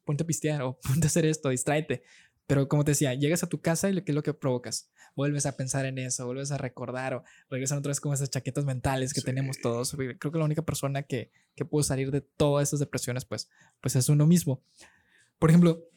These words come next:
Speaker 1: en todo lo que tú busques hacer, cuando estabas en pandemia, cuando empiezas a hacer sesiones de fotos, ¿cuándo dices, "Ya soy bueno en lo que estoy haciendo"?
Speaker 2: Wow. No lo sé. Ni siquiera sé si soy bueno. <laughs>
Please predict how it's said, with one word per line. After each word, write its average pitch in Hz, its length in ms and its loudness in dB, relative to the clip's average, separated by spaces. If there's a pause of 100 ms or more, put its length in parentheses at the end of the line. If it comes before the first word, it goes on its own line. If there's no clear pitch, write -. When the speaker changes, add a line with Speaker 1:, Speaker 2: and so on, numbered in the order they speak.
(300)
Speaker 1:
en 170 200 6
todo 214 160 6
lo 254 100 2
que 208 80 0
tú 196 160 2
busques 196 320 2
hacer, 160 320 2
cuando 147 260 2
estabas 160 380 2
en 170 100 4
pandemia, 147 460 2
cuando 139 180 2
empiezas 151 320 4
a 170 40 2
hacer 151 180 2
sesiones 160 400 2
de 151 80 2
fotos, 143 420 -2
¿cuándo 165 300 2
dices, 165 400 2 (720)
"Ya 156 360 6
soy 156 440 4 (160)
bueno 151 300 4
en 151 80 6
lo 143 100 4
que 139 100 -4
estoy 127 180 0
haciendo"? 117 360 -4 (1120)
Speaker 2:
Wow. 127 640 -6 (800)
No 123 300 -2
lo 143 140 2
sé. 131 640 -2 (180)
Ni 131 220 2
siquiera 127 340 0
sé 147 140 0
si 151 100 -2
soy 143 160 2
bueno. 139 400 2
<laughs> - 40 10